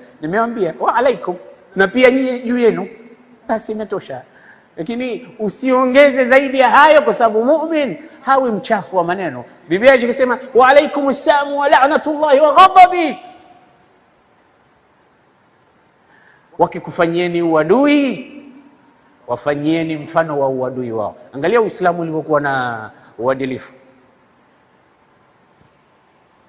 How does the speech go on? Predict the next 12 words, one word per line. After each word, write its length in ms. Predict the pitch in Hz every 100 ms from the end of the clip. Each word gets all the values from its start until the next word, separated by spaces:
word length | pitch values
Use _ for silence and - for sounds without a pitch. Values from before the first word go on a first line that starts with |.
| _ _ -
Uadilifu. 640 | 208 233 254 262 269 - - - - - - _ _ _ _ _ _ _ _ _ _ _ _ _ - - _ _ _ _ -
"Bimithli 760 | 131 156 240 254 415 - 302
ma 180 | 285 285
atada 440 | 226 254 247 233 214
alaikum." 460 | 208 202 156 - - - _
Qur'an 300 | 165 214 233
sema, 160 | 185 120 - - _ _ _ _ _ _ -
"Faman 320 | 127 135 135
i'tada 760 | 131 95 - - 359 370 294
alaikum 440 | 220 208 185 - 359 - - - _ _ _ _ _ _ _
fa'tadu 720 | - 160 - - 339 349 381 330
alayhi 760 | 277 269 247 214 339 - -